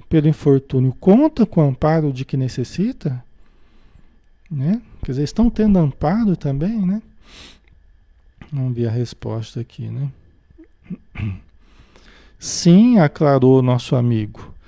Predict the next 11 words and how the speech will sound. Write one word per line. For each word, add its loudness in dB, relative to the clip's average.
Muitas 4
criaturas 2
recuperadas 2
na 2
mansão 2
aceitam 2
aqui 0
preciosas 0
tarefas 4
de 2
auxílio, -2